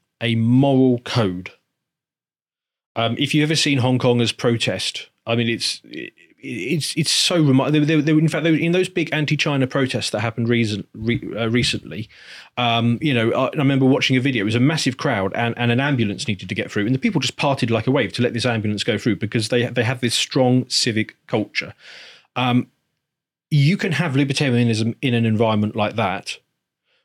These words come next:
but you try applying that, you, you try taking that libertarian mindset and applying it to somewhere like Chicago.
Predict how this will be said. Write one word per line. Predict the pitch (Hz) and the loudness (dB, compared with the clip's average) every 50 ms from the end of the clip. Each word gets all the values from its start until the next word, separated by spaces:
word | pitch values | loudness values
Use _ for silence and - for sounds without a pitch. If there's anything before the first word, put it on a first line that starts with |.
| _ _ | _ _
but | - 156 - | -4 -2 0
you | 156 147 185 214 | 2 2 2 2
try | 214 - - 180 170 165 | 0 -2 -2 -2 -2 -2
applying | - 147 - - - 160 151 143 139 135 131 | -2 -2 -4 -2 0 0 0 2 2 0 0
that, | 127 131 131 127 - | 0 0 0 0 0
you, | 156 151 - 139 | 0 0 2 2
you | 151 156 170 180 | 2 2 2 0
try | 175 - 190 170 165 151 | 0 0 0 0 0 0
taking | 143 - - 160 147 139 - 139 139 135 | -2 -2 -2 -2 -2 0 0 0 0 0
that | 127 135 131 - 131 | 0 -2 -2 0 0
libertarian | 139 131 127 127 - 135 127 127 123 127 | 0 2 0 0 0 2 2 4 4 4
mindset | 127 123 117 110 - 117 | 2 2 0 0 -2 -2
and | 104 117 | -2 -4
applying | 110 - - 127 120 113 | -4 -2 -2 0 0 0
it | 113 104 | -2 -2
to | - - | -4 -4
somewhere | 123 117 110 107 | -2 -2 0 0
like | 104 107 - | 0 -2 -2
Chicago. | - 113 - 117 107 101 90 73 73 85 | -4 -2 -2 0 0 0 -2 -4 -8 -10